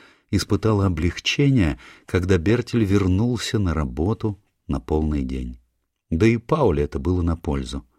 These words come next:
Как бы сильно Рита не любила своего героя, у неё не было никаких иллюзий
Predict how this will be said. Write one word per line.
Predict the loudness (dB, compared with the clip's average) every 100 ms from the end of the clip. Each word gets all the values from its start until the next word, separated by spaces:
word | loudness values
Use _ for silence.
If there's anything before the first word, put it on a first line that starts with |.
| _ _ _ _ _
Как | 0 4
бы | 2
сильно | 2 2 4 4
Рита | 2 2
не | 2 2
любила | 2 2 2 2
своего | 0 0 2 2
героя, | 2 2 4 4 4 2 -2 -16 _ _ _ _
у | 2
неё | 4 4 4
не | 2
было | 2 0
никаких | 2 0 -2 -4 -2
иллюзий | 0 0 -2 -6